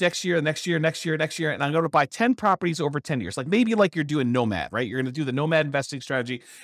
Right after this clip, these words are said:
and you're gonna buy a property every year for the next ten years till you acquire ten rental properties. Well, what mortgage interest rate should you use for that?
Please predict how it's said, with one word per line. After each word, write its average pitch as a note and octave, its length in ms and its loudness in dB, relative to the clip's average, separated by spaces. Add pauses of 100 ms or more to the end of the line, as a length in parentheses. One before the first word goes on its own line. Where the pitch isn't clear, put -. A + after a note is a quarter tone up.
and B2+ 100 2
you're C3+ 80 2
gonna C3 120 2
buy D3+ 140 6
a D#3 60 2
property C3 400 -2
every E3+ 260 2
year C#3 240 2
for B2+ 120 -8
the A#2+ 80 -6
next B2 180 -4
ten C3+ 160 -4
years A#2+ 240 -4
till - 160 -10
you A#2 60 -2
acquire A2 360 0 (280)
ten C#3+ 180 0
rental B2 220 -4
properties. E2 440 -8 (440)
Well, G3 180 2
what A3 320 -2 (160)
mortgage G3 640 2
interest F#3 360 -6
rate C3+ 220 -2
should C#3+ 340 -4
you D#3+ 120 -4
use F#3+ 360 -2
for - 140 -10
that? - 200 -14